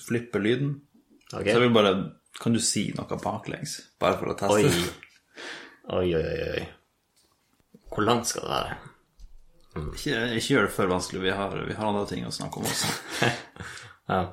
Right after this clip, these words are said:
Speaker 2: Mm. Ah, det er så ikke, ja, ja, jeg bare går for den, tenker jeg.
Speaker 1: Altså,
Speaker 2: Ok.
Speaker 1: litt artig blir det uansett, tror jeg.
Speaker 2: Ja. Sketopp.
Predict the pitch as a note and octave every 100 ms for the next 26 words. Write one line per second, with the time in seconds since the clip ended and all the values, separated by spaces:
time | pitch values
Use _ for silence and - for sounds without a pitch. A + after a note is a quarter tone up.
0 | - _ _ - _ _ _ - - -
1 | _ _ _ _ _ _ _ _ _ _
2 | _ F#2 E2+ D#2 D2+ - _ _ _ _
3 | _ _ _ - - - - - - -
4 | E2+ E2+ E2+ F2 D#2+ - - F#2 E2+ F2
5 | E2 F2 D#2+ D#2+ - D#2+ D#2+ - _ -
6 | - - F2+ - E3 E3+ - G2 G2+ G2
7 | G2 G2 F#2+ - - - - - _ -
8 | F2 - - - _ _ _ _ _ -
9 | - - - - A#2 A#2+ A#2+ - _ C3
10 | E3 E3+ -